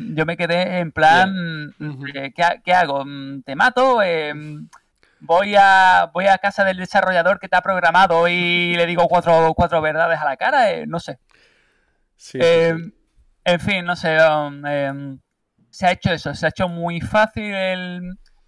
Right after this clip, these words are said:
Speaker 1: en cierto sentido, mm, capturar el legendario,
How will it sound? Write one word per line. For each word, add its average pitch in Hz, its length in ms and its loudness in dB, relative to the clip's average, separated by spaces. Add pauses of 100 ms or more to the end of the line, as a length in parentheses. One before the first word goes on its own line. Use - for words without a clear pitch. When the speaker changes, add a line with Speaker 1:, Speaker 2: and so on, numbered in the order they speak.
(160)
Speaker 1:
en 180 240 -4
cierto 180 380 -6
sentido, 185 360 -2 (220)
mm, 139 520 -12
capturar 151 360 0
el 170 80 0
legendario, 180 420 -2